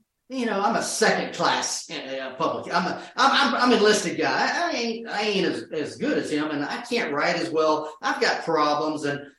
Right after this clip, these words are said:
and he wants to just, to, he wants, he wants me out of the Army, I think.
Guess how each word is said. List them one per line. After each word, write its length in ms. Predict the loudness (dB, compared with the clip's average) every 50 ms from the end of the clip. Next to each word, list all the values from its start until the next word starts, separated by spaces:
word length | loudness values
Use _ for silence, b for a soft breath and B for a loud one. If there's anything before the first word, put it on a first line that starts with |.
| _ _ _ _ _ -14
and 420 | -8 -6 -4 -2 -2 0 2 2
he 180 | 2 2 2 4
wants 340 | 4 4 4 4 0 -4 -4
to 180 | -4 -2 -2 -2
just, 340 | -2 -2 -2 -2 -4 -10 -14 -18 _ _ _ _ _ _ _ _ _ 0
to, 240 | 0 2 2 0 -2
he 320 | -2 -2 -2 0 0 0 0
wants, 280 | 0 -2 -2 -4 -6 -6
he 180 | -2 -2 0 0
wants 240 | 0 -2 -4 -4 -4
me 140 | -4 -2
out 260 | -2 -2 -2 -2 -4 -6
of 60 | -8
the 60 | -8
Army, 340 | -8 -8 -8 -8 -10 -10 -10
I 80 | -12
think. 340 | -12 -10 -10 -10 -12 -12 B